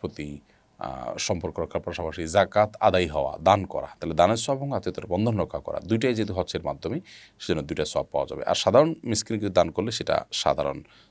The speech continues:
সওয়াব হবে। তাহিয়া আক্তার আপনি লিখেছেন, "কাজা ইতিকাফ কিভাবে আদায় করা যাবে? রমজান ছাড়া অন্য মাসে কাজা ইতিকাফ করা যাবে কিনা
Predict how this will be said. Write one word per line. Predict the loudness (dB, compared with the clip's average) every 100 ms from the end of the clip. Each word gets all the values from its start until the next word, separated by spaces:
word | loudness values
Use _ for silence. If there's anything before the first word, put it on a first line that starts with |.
| -6
সওয়াব | 0 2 2 -4 -14
হবে। | -4 -2 0 -4 _ -20 -20 2
তাহিয়া | 2 4 4 4
আক্তার | 4 4 6 6
আপনি | 4 2
লিখেছেন, | 0 0 0 0
"কাজা | 4 4 4
ইতিকাফ | 0 0 0 -2
কিভাবে | -2 -4 -2 2
আদায় | 2 2
করা | 0 2 2
যাবে? | 4 4 6 4
রমজান | 0 2 0
ছাড়া | 0 0
অন্য | 0 0 -2
মাসে | 0 -2 -4
কাজা | 0 0 2
ইতিকাফ | -4 -8 -6
করা | -2 2
যাবে | 2 2
কিনা | -4 -16